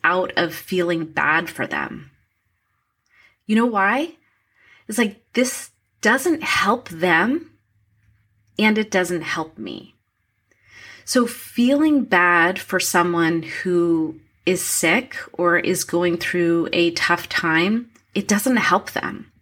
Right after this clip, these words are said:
And I know that just from being around this so much. I'm a, I'm around cancer every single day. And so I know that if I feel bad for that person because they have cancer, that's not helping them. And then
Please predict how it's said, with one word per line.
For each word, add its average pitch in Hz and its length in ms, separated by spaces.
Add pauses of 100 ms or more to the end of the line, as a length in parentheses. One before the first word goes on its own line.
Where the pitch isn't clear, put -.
(260)
And 202 120
I 226 220
know 202 280
that - 260
just 185 220
from 170 300
being 175 280
around 170 260
this 165 140
so 190 160
much. 165 240
I'm 180 100
a, 170 140 (200)
I'm 190 120
around 175 600 (480)
cancer 202 480
every 180 360
single 160 360
day. - 360 (760)
And 208 80
so 202 200
I 196 200
know 180 420
that 170 240
if - 120
I 175 580 (500)
feel 220 380
bad 180 320
for - 140
that - 160
person 233 320
because 170 300
they 175 80
have 170 160
cancer, 135 520 (360)
that's 202 180
not 240 140
helping 185 400
them. - 340 (400)
And 214 240
then 190 380